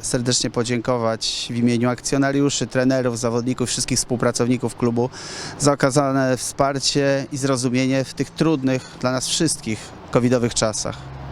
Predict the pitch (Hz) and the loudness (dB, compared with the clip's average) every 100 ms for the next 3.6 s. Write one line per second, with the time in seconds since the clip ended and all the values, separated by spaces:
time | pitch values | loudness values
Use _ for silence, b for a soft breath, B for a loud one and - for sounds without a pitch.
0 | - B B B B B - 170 175 160 | -12 B B B B B 0 4 4 4
1 | - 147 143 135 - 131 135 151 139 135 | 2 2 0 -6 0 0 4 2 4 2
2 | - 147 - 131 123 123 131 120 107 110 | 4 2 2 0 -2 0 0 0 -2 -4
3 | 107 110 - 120 120 120 | -2 -2 -2 0 0 -2